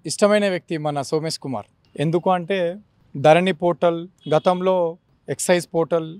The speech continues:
ఈ కమర్షియల్ ట్యాక్సెస్ కలెక్షన్స్ చేయడంలో, ఆ, ఆ సైట్ని కానీ ఆ డిపార్ట్మెంట్ని టేక్ ఓవర్ చేసిన విషయంలో సోమేష్ కుమార్ చాలా దిట్ట. అంటే ఆయనకి, సార్కి బాగా మనం జీఎస్టీ, స్టేట్ జీఎస్టీ ఎట్లయితే మాట్లాడుకుంటామో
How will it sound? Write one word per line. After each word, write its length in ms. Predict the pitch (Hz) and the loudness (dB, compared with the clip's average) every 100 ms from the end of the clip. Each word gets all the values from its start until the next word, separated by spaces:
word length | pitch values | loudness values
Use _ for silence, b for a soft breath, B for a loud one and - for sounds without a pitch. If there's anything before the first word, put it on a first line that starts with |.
| - | -8
ఈ 40 | |
కమర్షియల్ 500 | - 180 196 - 196 | 4 6 6 4 2
ట్యాక్సెస్ 600 | 180 175 - 190 165 - - | 2 0 0 -6 -6 -8 -4
కలెక్షన్స్ 540 | 170 165 185 165 - | -4 -4 -8 -10 -4
చేయడంలో, 500 | 165 165 170 165 160 - _ - | -2 -2 -2 -2 -4 -8 _ 2
ఆ, 60 | 156 | 6
ఆ 500 | 156 135 151 151 147 | 8 6 2 2 0
సైట్ని 500 | - 160 156 175 160 | -2 -4 -2 -4 -2
కానీ 380 | 156 160 160 - | -2 -2 -8 -14
ఆ 20 | - | -10
డిపార్ట్మెంట్ని 880 | 156 - 165 170 170 147 175 160 151 - _ _ _ - | -4 2 2 0 -10 -8 -8 -8 -10 -14 _ _ _ 2
టేక్ 200 | 294 220 | 4 4
ఓవర్ 120 | 202 | 2
చేసిన 240 | 175 185 | 0 -4
విషయంలో 440 | 170 156 175 185 185 | -6 -6 -4 -2 -2
సోమేష్ 320 | - 175 165 | -2 -4 -4
కుమార్ 220 | 175 170 | -8 -6
చాలా 100 | 165 | -4
దిట్ట. 260 | 139 131 - 135 _ _ - | -4 -8 -6 -8 _ _ 0
అంటే 160 | 160 | 8
ఆయనకి, 540 | 220 220 208 233 233 233 | 8 8 0 -6 -6 -4
సార్కి 360 | - 190 220 | 6 6 6
బాగా 480 | 208 202 220 233 214 - _ - | 4 0 2 0 -2 -6 _ -2
మనం 540 | 170 185 185 175 156 165 _ - | 2 2 0 -6 -10 -16 _ -10
జీఎస్టీ, 840 | 131 170 220 226 - 226 226 226 _ _ | -2 6 6 6 2 -2 -4 -8 _ _
స్టేట్ 440 | - - - 196 196 | -16 -2 4 6 6
జీఎస్టీ 380 | 175 214 196 196 | 2 0 0 -4
ఎట్లయితే 260 | 214 202 | -2 -4
మాట్లాడుకుంటామో 840 | 196 180 170 185 190 208 202 170 | -2 -4 -4 -6 -6 -6 -4 -6